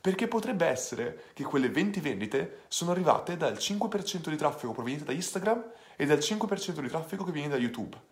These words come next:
E state completamente spendendo soldi in paid advertisement,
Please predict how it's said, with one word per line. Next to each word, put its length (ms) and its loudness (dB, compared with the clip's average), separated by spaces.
E 140 -2
state 380 -2
completamente 960 0
spendendo 500 -2
soldi 680 -2
in 200 -4
paid 160 2
advertisement, 840 0